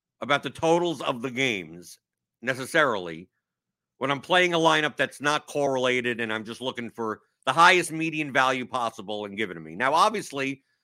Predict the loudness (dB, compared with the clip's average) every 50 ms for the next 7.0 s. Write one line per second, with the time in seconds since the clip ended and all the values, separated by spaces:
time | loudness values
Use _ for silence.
0 | _ _ _ -4 0 2 2 2 0 -2 0 2 4 4 4 2 2 0 0 0
1 | 0 -2 -4 -4 -8 -12 -20 _ _ _ _ _ _ -10 -6 -4 -2 -2 -2 -2
2 | -2 -2 0 0 0 0 0 0 0 0 0 -2 -4 -4 -6 -6 -6 -6 -8 -6
3 | -4 -2 -2 -2 -2 -4 -4 -4 -4 -6 -8 -12 -16 _ _ -6 -6 -6 -6 -6
4 | -10 -14 -16 -18 -20 _ _ _ _ _ _ _ _ _ _ _ _ _ _ _
5 | _ -12 -10 -8 -8 -6 -2 0 0 0 -2 -2 -2 0 0 0 0 -2 -4 0
6 | 2 2 0 0 -2 -6 -6 -6 -8 -8 -10 -12 -12 -10 -8 -6 -6 -6 -8 -12